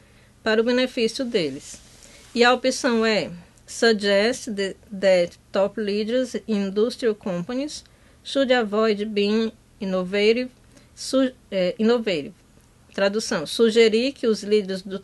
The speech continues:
de topo em empresas industriais devem evitar serem inovadores. Onde é lá no texto que nós podemos deduzir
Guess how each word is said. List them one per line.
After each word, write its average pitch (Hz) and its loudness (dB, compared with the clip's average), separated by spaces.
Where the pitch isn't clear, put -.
de 185 -12
topo 220 -2
em 208 2
empresas 180 -2
industriais 190 -2
devem 214 0
evitar 196 -2
serem 190 -4
inovadores. 220 -6
Onde 254 2
é 285 8
lá 285 6
no 269 0
texto 233 2
que 269 -4
nós 220 0
podemos 202 -2
deduzir 202 -2